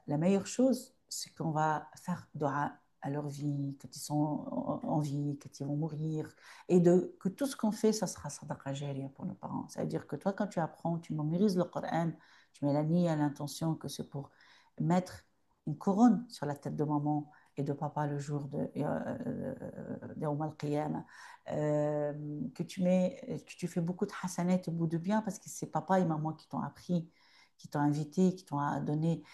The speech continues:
euh, ah, vous m'entendez bien là ? Et, et ça, c'est très important. Ça vous aide énormément.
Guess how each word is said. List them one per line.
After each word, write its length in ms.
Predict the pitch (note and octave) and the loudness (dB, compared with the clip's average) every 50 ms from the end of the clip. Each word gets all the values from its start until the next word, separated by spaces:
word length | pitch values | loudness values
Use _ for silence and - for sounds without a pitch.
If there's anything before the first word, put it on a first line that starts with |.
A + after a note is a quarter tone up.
| - - _ _ - | -20 -20 _ _ -2
euh, 600 | C3+ C3+ C#3+ C#3+ C#3+ C#3+ C#3 D3 D3 D3 D3 - - - - _ _ _ _ _ - - - _ _ _ _ _ _ _ _ _ _ _ _ _ _ _ _ _ _ _ _ _ | 0 0 2 2 0 0 -2 -2 -4 -4 -6 -6 -8 -12 -14 _ _ _ _ _ -20 -20 -20 _ _ _ _ _ _ _ _ _ _ _ _ _ _ _ _ _ _ _ _ _
ah, 180 | - F#3 F#3 F#3+ - | 10 10 12 12 10
vous 80 | F3 | 8
m'entendez 320 | F3 E3+ E3+ F3+ F3+ F3 F3+ | 8 8 8 6 6 8 8
bien 180 | F3 F#3 F#3 | 8 8 8
là ? 160 | G3 G#3 G#3 - - - - - - - - - | 10 8 8 6 0 -10 -12 -14 -14 -16 0 6
Et, 260 | - C#3+ C#3+ - - | 8 8 8 8 6
et 20 | E3+ | 4
ça, 180 | - - G#3+ | 2 2 2
c'est 180 | G#3 - - G3 | 4 6 6 4
très 440 | G3+ - - - A#3 A#3+ A#3+ A3+ A#3 | 4 4 8 10 12 12 12 12 12
important. 400 | G#3+ G3+ - G#3 - - - F#3+ | 8 6 4 2 4 6 8 8
Ça 160 | F#3+ - F#3+ | 8 8 8
vous 240 | E3 E3+ F#3 E3+ F3 | 10 12 12 12 12
aide 160 | E3+ E3+ - - - | 12 12 8 10 12
énormément. 680 | A3+ B3 A#3+ A3+ A3 G#3 G#3+ G#3 G3+ G#3 G3+ G3 | 12 12 12 12 12 12 12 12 12 12 12 10